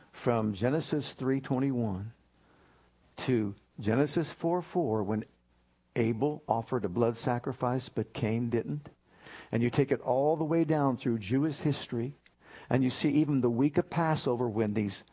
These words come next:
millions, thousands and thousands and millions and millions of gallons of blood that were shed to do what? To protect us from the wrath of God, to reconcile us to the Father,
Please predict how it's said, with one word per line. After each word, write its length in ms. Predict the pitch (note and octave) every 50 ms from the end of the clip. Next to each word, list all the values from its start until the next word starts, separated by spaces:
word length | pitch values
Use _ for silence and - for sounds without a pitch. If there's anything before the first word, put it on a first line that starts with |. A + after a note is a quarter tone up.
| _ _ _ _ _ _ _ -
millions, 680 | B2+ B2+ B2+ D3+ E3 F3+ F#3 F#3 F#3 D#3+ C3+ - - - _ _ _ _ _ _ _ _ _ _ - - -
thousands 540 | - A#2 B2 - F#3+ E3 D3+ F3 D#3+ C#3 C#3+
and 100 | C#3+ C3+
thousands 520 | - C#3 C3+ C#3+ E3 D#3+ D#3 D#3+ C#3 B2+
and 180 | A#2+ G#2+ A2 A2+
millions 380 | C3+ D3+ D#3+ E3 E3 C#3+ A#2+
and 160 | B2+ A#2+ A#2+ A#2+
millions 340 | C3 D3+ D#3+ D#3+ C#3+ -
of 180 | C#3 A2+ A2+ G#2+
gallons 460 | - C3 A#2+ B2+ D#3+ F3 F#3 - -
of 220 | F#3+ F#3 D3+ B2+ G#2+
blood 380 | D3 C#3+ F#3 F3 F3+ F#3 C#3+
that 140 | F3+ E3 -
were 180 | C#3+ D3 C#3+ C3+
shed 720 | - - - - - A3 G#3 F3+ A#2+ F#2+ G#2 G2+ G#2+ F#2+ - - _ _ _ _ _ _ _ _ _ _ _ _ _ _ _ - - _ _ _ _ _ _ _ _ _ _ _ _ _ _ _ - -
to 100 | - A#2
do 160 | C3+ C#3 C#3
what? 260 | C#3 C#3 D#3 E3+ F3 - - - _ _ _ _ -
To 100 | - D3
protect 440 | C#3+ - - - - E3 D#3 - -
us 160 | B2 G#2+ -
from 140 | - B2+ A2+
the 100 | G#2 G#2
wrath 300 | G2+ A2 A2+ B2+ C3 -
of 160 | D3 B2+ A#2+
God, 320 | A2 A2+ G#2 G2+ G#2 A2+ C3 - - - _ _ - - - - _ -
to 100 | - C#3+
reconcile 640 | A2+ C3 D#3 E3 - F#3 F3 - - D3 B2 A#2+
us 140 | A#2+ A2+ -
to 160 | - - D3
the 120 | C#3+ E3+ D#3+
Father, 460 | - - D3+ C#3 A2+ F#2 G2+ G2+